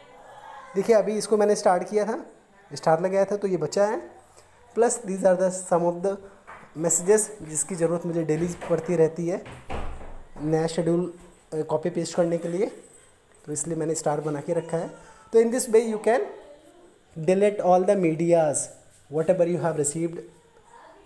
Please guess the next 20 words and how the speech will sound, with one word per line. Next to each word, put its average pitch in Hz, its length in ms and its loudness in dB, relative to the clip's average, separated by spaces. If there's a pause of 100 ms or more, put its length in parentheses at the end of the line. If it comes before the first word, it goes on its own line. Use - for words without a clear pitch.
(120)
during 190 320 2
the 190 140 0
day। 196 120 6 (480)
पूरे 160 200 0
दिन 180 200 2
भर 170 160 -4
में 175 220 -4
ज-, 151 120 -6 (160)
जो 165 160 -2
भी 202 100 0
messages 175 500 -2
आए 165 140 -2
हैं, 165 220 -4
जो 156 160 -4
भी 170 140 -2
medias 170 580 -2
आए 156 180 -4
हैं, 160 120 -4
photo, 156 520 -8
video, 147 400 -6